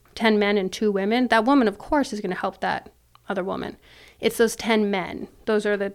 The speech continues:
m-, people that we have to kinda get on our side to,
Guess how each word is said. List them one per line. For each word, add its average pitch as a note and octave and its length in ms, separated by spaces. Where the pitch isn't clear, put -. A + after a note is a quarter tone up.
m-, G#3 100
people G#3+ 400
that G3 160
we F#3+ 100
have - 260
to F#3+ 140
kinda G#3+ 300
get G3+ 140
on F3+ 140
our F3+ 120
side G#3 460
to, A#3+ 300